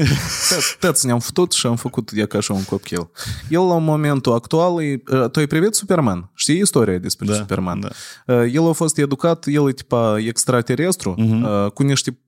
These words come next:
Speaker 2: puteri supranaturale pentru noi,
Speaker 1: Da.
Speaker 2: dar care erau normale la dânsul pe planetă,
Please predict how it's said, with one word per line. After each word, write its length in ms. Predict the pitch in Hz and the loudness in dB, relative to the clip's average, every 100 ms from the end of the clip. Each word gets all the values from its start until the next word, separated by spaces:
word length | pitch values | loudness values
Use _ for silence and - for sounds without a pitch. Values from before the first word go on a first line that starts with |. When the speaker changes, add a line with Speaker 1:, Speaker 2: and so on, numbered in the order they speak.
| _ | _
Speaker 2:
puteri 380 | - - 127 117 | -4 2 2 2
supranaturale 1160 | - 117 107 113 110 107 120 127 165 120 92 | 0 0 0 0 0 0 0 2 2 2 -2
pentru 380 | 90 98 95 101 | -2 -4 0 2
noi, 420 | 101 98 85 78 - | 2 0 -2 -6 -10
Speaker 1:
Da. 180 | 101 107 | -6 -6
Speaker 2:
dar 240 | 92 107 | -2 -2
care 200 | - 113 | 0 0
erau 280 | 113 110 110 | 2 2 0
normale 440 | 113 117 101 87 | 0 2 2 0
la 160 | 82 85 | -4 -6
dânsul 320 | 85 85 - | -6 -6 -6
pe 100 | - | -8
planetă, 480 | 76 85 85 80 - | -8 -8 -8 -10 -16